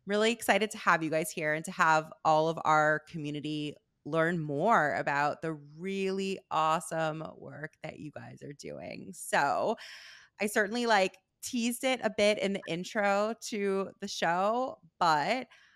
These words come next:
I'd love to hear in your own words, you know, who started Reach and what was even the motivation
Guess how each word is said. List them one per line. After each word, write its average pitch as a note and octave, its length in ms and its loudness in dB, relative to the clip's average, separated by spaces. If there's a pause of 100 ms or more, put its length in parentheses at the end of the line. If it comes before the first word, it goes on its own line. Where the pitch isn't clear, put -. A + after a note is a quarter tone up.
(140)
I'd G3 140 2
love G3 220 -2
to A#3+ 60 -10
hear A#3+ 640 -4
in G3+ 180 -4
your G#3 280 -4
own G#3+ 380 -4
words, G#3 840 -8
you G3+ 100 -10
know, F3+ 320 -2 (760)
who F#4+ 600 2
started A#3 680 0
Reach D4 600 -8 (280)
and A#3 160 -2
what A#3+ 160 0
was D#4 200 -6
even D#4 240 -6
the C#4 40 -4
motivation E3+ 1300 -6